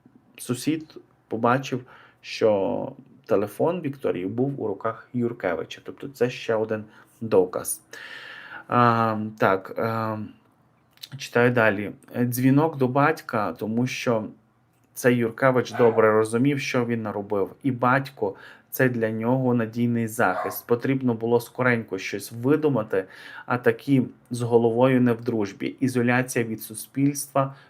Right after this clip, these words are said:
сто відсотків. Е, родичам слід вимагати відкрити суд, щоб перевірили його телефон обов'язково. Так,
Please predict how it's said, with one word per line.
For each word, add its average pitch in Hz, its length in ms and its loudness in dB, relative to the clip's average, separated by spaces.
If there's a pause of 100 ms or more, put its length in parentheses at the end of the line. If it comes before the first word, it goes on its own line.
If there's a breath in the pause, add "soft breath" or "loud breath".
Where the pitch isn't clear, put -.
сто 127 600 0
відсотків. 120 760 -2 (720 loud breath)
Е, 117 200 4
родичам 139 460 2
слід 123 240 -6
вимагати 113 480 -2
відкрити 113 440 -8
суд, 160 440 -6
щоб - 380 -2
перевірили 120 720 0 (280)
його 117 600 -2
телефон 117 500 0
обов'язково. 117 720 -2
Так, - 400 2